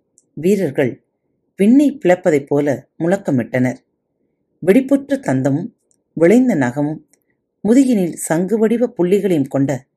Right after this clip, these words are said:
பாண்டிய நாட்டு பட்டத்து யானையின் மீது அமர்ந்தபடி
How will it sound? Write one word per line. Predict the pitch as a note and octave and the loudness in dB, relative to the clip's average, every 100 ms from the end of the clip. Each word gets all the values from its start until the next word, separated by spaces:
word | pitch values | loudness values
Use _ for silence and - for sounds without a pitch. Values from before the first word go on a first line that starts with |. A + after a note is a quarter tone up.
| _ _ _ _ | _ _ _ _
பாண்டிய | - D#3 G#3+ B3 A3+ | -4 0 2 2 2
நாட்டு | E3+ C3+ - E3+ _ | 0 -2 -6 -12 _
பட்டத்து | - D#3 B3+ - F#3 | -8 -6 -6 -4 -2
யானையின் | C#3+ C3 B2+ A#2 | 0 0 -2 -2
மீது | B2+ E3 D3 - _ _ _ _ - | -2 -2 -6 -8 _ _ _ _ -10
அமர்ந்தபடி | E3+ G3+ A3+ F#3+ C#3 C3 B2 | -4 -2 0 0 0 0 -2